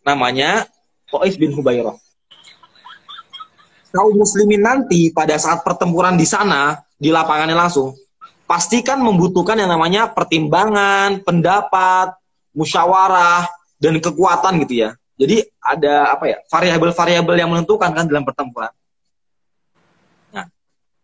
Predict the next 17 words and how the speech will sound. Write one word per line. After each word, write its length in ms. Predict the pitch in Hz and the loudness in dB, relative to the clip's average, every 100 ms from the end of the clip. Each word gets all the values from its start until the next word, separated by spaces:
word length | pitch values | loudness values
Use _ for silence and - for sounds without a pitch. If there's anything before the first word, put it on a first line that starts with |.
| _ - | _ -6
Qais 240 | 196 214 | -2 0
bin 160 | 190 196 | 0 2
Hubairah 480 | 180 175 180 180 226 | 4 4 2 2 2
ini 320 | 208 170 175 _ _ _ _ - | 2 2 0 _ _ _ _ -4
memenuhi 560 | 190 196 190 190 254 | 0 0 2 2 2
kategori 720 | 220 190 196 156 156 190 247 - | 0 -2 -2 0 2 2 0 -2
dan 160 | 156 | -2
kriteria-kriteria 1120 | 165 180 175 175 175 190 214 180 170 175 185 | -2 0 0 0 0 0 0 -2 -2 0 0
tadi. 320 | 190 220 185 175 - _ _ _ _ _ _ | 0 0 0 -2 -6 _ _ _ _ _ _
Oleh 280 | - 196 196 | -2 0 -2
karena 280 | 196 226 254 | 0 0 0
itu, 440 | 170 165 202 202 _ - | 2 2 2 -2 _ -4
mintalah 440 | 180 190 185 208 - | -2 0 0 0 0
pendapatnya. 640 | 175 143 143 139 123 107 - _ _ _ _ _ _ _ _ _ _ _ _ _ _ | 0 0 0 -4 -6 -10 -14 _ _ _ _ _ _ _ _ _ _ _ _ _ _
Ente 280 | - 143 196 180 | -6 -2 0 0
sebagai 400 | 185 156 151 147 | 0 0 0 0
panglima 560 | 151 143 135 208 226 | 0 -2 0 0 -2